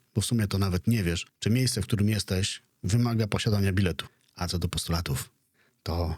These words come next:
skokowe zwiększenie inwestycji w kolej i komunikację zbiorową. Można byłoby rzec, że nie ma w tym nic złego, nie? Szczególnie kiedy społeczeństwo ubożeje.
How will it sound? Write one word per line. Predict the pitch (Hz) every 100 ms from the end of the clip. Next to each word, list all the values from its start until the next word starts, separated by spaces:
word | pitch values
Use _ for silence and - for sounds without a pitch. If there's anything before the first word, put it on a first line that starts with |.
| -
skokowe | - 127 - 131 123 123 113
zwiększenie | 117 110 131 120
inwestycji | 120 107 - 117 117 113 107 -
w | -
kolej | 120 117 107
i |
komunikację | 117 113 110 104 98
zbiorową. | 95 101 95 82 - _ _ _
Można | 92 101 - 113
byłoby | - 107 104
rzec, | 101 104 - - _ _ _ -
że | 90
nie | 101
ma | 101
w |
tym | - 98
nic | 95
złego, | 101 98 71
nie? | 65 76 78 - _
Szczególnie | - 98 95 95
kiedy | 92 90
społeczeństwo | - 95 98 - 104
ubożeje. | 90 85 80 - -